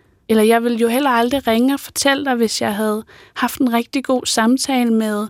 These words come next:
et barn over i børnehaven, eller var stolt af min måde at håndtere en konflikt mellem to børn. Og så havde du ikke ringet og skældt mig ud,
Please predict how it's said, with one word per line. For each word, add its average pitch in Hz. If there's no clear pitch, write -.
et 233
barn 233
over 240
i 240
børnehaven, 233
eller 220
var 226
stolt 240
af 254
min 233
måde 220
at 254
håndtere 247
en 226
konflikt -
mellem 233
to -
børn. 240
Og 214
så 254
havde 262
du 233
ikke 247
ringet 247
og 247
skældt 208
mig 208
ud, 269